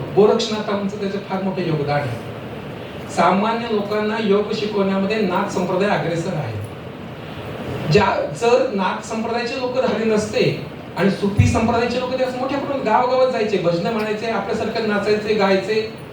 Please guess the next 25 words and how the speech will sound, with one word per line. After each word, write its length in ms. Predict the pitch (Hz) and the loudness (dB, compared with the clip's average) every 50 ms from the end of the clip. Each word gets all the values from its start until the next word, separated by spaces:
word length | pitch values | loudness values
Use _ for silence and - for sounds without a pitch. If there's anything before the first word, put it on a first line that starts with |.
| - - - - | -14 -12 -8 -6
आणि 100 | 175 185 | -2 0
आपले 260 | 196 190 185 226 233 | 0 0 0 0 0
लोक 160 | 233 220 220 233 | 2 2 2 2
त्यांच्या 300 | 226 220 214 208 220 214 208 - - - - - - - | 2 2 2 2 2 2 2 0 -2 -4 -8 -4 -2 0
देवाला 300 | 196 208 214 214 - - | 2 2 2 0 0 2
जायचे. 640 | 240 240 226 - - 180 160 - - - - - - - - - - - - - - - - - - - - | 2 2 2 2 0 -2 -2 -4 -6 -8 -10 -12 -12 -12 -12 -12 -12 -12 -12 -12 -12 -12 -12 -12 -12 -8 -2
अनेक 260 | - 165 202 233 226 | 0 2 2 4 2
ठिकाणी 260 | 220 202 226 220 220 214 | 2 0 0 2 2 2
जे 140 | 196 214 | 2 2
आता 420 | 208 - - 208 190 180 - - - | 2 2 0 -2 -4 -4 -4 -6 -4
आपल्याला 280 | 160 - 196 190 190 | 0 2 4 4 4
दिसतात 360 | 190 208 208 - - 220 202 - - | 4 2 0 0 0 0 0 0 0
नाच, 300 | 185 170 175 170 - - | 2 2 0 0 0 -2
अं, 240 | 170 156 147 143 147 151 - - - - - 151 143 - - - - | -2 0 0 0 0 -2 -4 -6 -8 -8 -6 -6 -6 -6 -4 2 4
पिरांचे, 720 | 185 185 196 190 190 180 - - 147 139 127 - - - - - - - - - - | 6 6 6 6 4 2 0 -2 -2 -4 -4 -4 -8 -12 -14 -16 -16 -16 -14 -10 -8
ते 60 | - | -8
सुफी 260 | - - 254 - 247 | -6 -4 -4 -4 -2
संतांचे 480 | 240 - 240 226 233 226 240 - 240 254 | 0 0 0 2 2 0 0 2 0 0
अनेक 180 | 240 240 233 | 0 2 2
आहेत, 300 | 226 202 - - - 175 | 2 2 2 0 0 0
नाथ 100 | 185 196 | 0 2
संप्रदायांचे 600 | 214 - 233 233 226 226 240 254 247 247 247 - | 2 2 0 0 0 0 2 2 0 0 0 -2
पण 200 | 247 247 240 214 | -4 -2 -2 -2
अनेक 240 | 190 180 175 170 156 | 0 0 0 0 0
आहेत. 200 | 139 143 143 151 | 0 0 0 -2